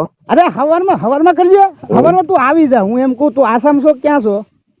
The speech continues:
Speaker 2: હું ગમે ત્યાં છું, હવારે
Speaker 1: અરે તું,
Speaker 2: ભેગા થઈ
Speaker 1: મારી
Speaker 2: જઈએ તો.
Speaker 1: વાત સાંભળ, તારી પાસે ફ્લાઇટ નું કઈ ન હોય ને તો ફ્લાઇટ હું કરી દઉં, જે કઈ હોય ઈ કરી દઉં. તું હવારે જ્યાં હોય ને, તું અસલ,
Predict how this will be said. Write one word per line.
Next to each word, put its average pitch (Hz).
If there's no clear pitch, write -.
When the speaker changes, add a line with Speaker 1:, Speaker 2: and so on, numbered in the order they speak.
Speaker 2:
હું 135
ગમે 147
ત્યાં 143
છું, 147
હવારે 135
Speaker 1:
અરે 269
તું, 262
Speaker 2:
ભેગા 339
થઈ 226
Speaker 1:
મારી 202
Speaker 2:
જઈએ 254
તો. 285
Speaker 1:
વાત 277
સાંભળ, 285
તારી 233
પાસે 240
ફ્લાઇટ 240
નું 269
કઈ 262
ન 277
હોય 302
ને 269
તો 233
ફ્લાઇટ 214
હું 233
કરી 190
દઉં, 202
જે 214
કઈ 233
હોય 226
ઈ 233
કરી 190
દઉં. 220
તું 262
હવારે 247
જ્યાં 233
હોય 277
ને, 233
તું 226
અસલ, 254